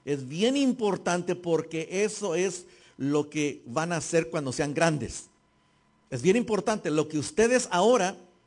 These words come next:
lo es ahora porque usted lo aprendió de niño, porque se lo enseñaron de niño, porque usted lo vio de niño. Entonces es bien importante, hermanos, que usted se dé cuenta de esto.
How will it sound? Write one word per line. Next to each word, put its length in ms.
lo 220
es 260
ahora 480
porque 320
usted 240
lo 80
aprendió 560
de 140
niño, 380
porque 220
se 140
lo 80
enseñaron 600
de 100
niño, 400
porque 240
usted 220
lo 120
vio 220
de 140
niño. 500
Entonces 420
es 120
bien 180
importante, 520
hermanos, 440
que 100
usted 260
se 300
dé 120
cuenta 480
de 160
esto. 240